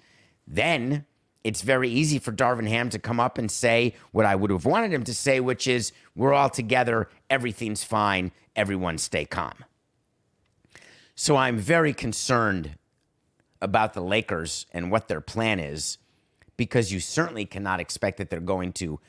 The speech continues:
fire Darvin Ham in the middle of the season. LeBron James has to know better. That's not gonna work. And another wasted season with LeBron, who is still one of the top ten players in the league, with Anthony Davis, who's still one of the top twenty players in the league,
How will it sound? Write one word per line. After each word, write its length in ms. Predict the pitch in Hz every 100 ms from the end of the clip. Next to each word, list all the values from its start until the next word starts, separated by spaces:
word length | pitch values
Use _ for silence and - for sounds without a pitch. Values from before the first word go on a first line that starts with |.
| _
fire 340 | - 101 90
Darvin 360 | 80 90 82 76
Ham 220 | 98 92
in 60 | 76
the 60 |
middle 160 | 80 87
of 80 | 65
the 80 | -
season. 420 | 113 110 - - _ _ _ _ _ _ _ _ _ _
LeBron 400 | - 82 120 98
James 340 | 80 107 85 78
has 200 | 85 -
to 100 | 69
know 200 | 85 95
better. 420 | 73 92 - - _ _ _ _
That's 260 | 90 104 -
not 200 | 90 -
gonna 180 | 62
work. 420 | 57 98 - - - _ - -
And 120 | 113
another 380 | 98 92 139 135
wasted 480 | 92 117 120 - 92
season 400 | - 127 104 98
with 120 | 90
LeBron, 440 | 87 80 110 110 90
who 160 | 90
is 80 | 82
still 300 | - 127 110
one 140 | 90
of 60 | 85
the 60 | 80
top 260 | 101 87
ten 160 | 95 82
players 320 | 98 92 85
in 80 | 82
the 80 | 78
league, 440 | 92 104 85 76 _ _ _ _
with 200 | - 101
Anthony 360 | 110 117 98 85
Davis, 380 | 101 110 90 -
who's 120 | 87
still 200 | - 120
one 120 | 98
of 60 | 85
the 40 |
top 220 | - 82
twenty 220 | - 151 113
players 360 | 98 87 80
in 60 | 82
the 80 | 82
league, 340 | 87 82